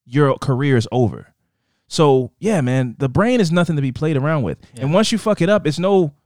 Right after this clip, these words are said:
Speaker 1: fixing it. It's
Speaker 2: Right.
Speaker 1: not a broken leg. Like, it doesn't heal. At least not yet anyway. I'm, I'm assuming there's people probably working on something like that, but the brain is complicated. It doesn't heal like a bone.
Speaker 2: Yeah. So the lawsuit also claims Belcher exhibited signs,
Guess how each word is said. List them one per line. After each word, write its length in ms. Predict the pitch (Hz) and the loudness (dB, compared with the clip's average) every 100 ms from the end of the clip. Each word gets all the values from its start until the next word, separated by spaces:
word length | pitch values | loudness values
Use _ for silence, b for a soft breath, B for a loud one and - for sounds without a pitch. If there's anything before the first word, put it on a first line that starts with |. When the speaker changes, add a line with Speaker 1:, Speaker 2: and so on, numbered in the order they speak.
| _ _ | _ _
Speaker 1:
fixing 480 | _ 190 - - 104 | _ -4 -2 -4 -4
it. 140 | 82 - _ _ _ _ _ | -6 -14 _ _ _ _ _
It's 120 | 131 - | -8 0
Speaker 2:
Right. 40 | |
Speaker 1:
not 160 | 185 190 | 4 4
a 40 | |
broken 360 | 139 180 165 156 | 4 2 4 2
leg. 300 | 165 127 110 | 2 0 -2
Like, 180 | 110 | -2
it 80 | 123 | 0
doesn't 280 | 135 160 151 | 2 2 2
heal. 520 | 117 165 117 80 - _ _ _ _ _ _ _ _ _ _ _ _ _ - | 0 0 0 -2 -12 _ _ _ _ _ _ _ _ _ _ _ _ _ -2
At 100 | 139 | 2
least 180 | 170 180 | 4 2
not 160 | 165 | 0
yet 200 | 156 160 | 2 2
anyway. 340 | 117 101 92 90 | 2 -2 -4 -4
I'm, 140 | 92 | -6
I'm 180 | 104 107 | -6 -6
assuming 340 | 104 151 139 | -4 -2 0
there's 160 | 131 123 | 0 0
people 280 | 151 139 135 | -2 -6 -4
probably 320 | 135 131 127 | -4 -2 0
working 300 | 131 123 117 | 2 2 0
on 100 | 110 | -2
something 380 | - 123 117 110 | -2 -4 -4 -4
like 200 | 110 110 | -4 -6
that, 200 | 71 82 | -12 -10
but 220 | 90 78 _ _ _ | -12 -12 _ _ _
the 80 | - | -12
brain 260 | 104 139 147 | -4 -2 -2
is 80 | 127 | -2
complicated. 580 | 135 120 110 98 90 | -4 -4 -8 -8 -8
It 40 | 92 | -4
doesn't 220 | 123 120 | -4 -2
heal 280 | 101 117 104 | -2 -2 -2
like 180 | 95 95 | -4 -6
a 40 | |
bone. 480 | 92 95 90 69 123 _ | -4 -4 -4 -8 -14 _
Speaker 2:
Yeah. 300 | 110 104 98 85 _ _ _ _ _ b b b b | -20 -20 -20 -20 _ _ _ _ _ b b b b
So 140 | - | -8
the 60 | 135 | -2
lawsuit 400 | 147 165 - 156 | 2 0 -2 -2
also 320 | 143 139 143 | -2 0 -2
claims 360 | - 127 123 104 | -2 -2 -2 -4
Belcher 340 | 127 135 139 | -4 -4 -4
exhibited 480 | 117 104 120 113 - | -6 -6 -6 -6 -8
signs, 760 | - 117 113 110 107 104 - | -6 -4 -4 -6 -8 -10 -18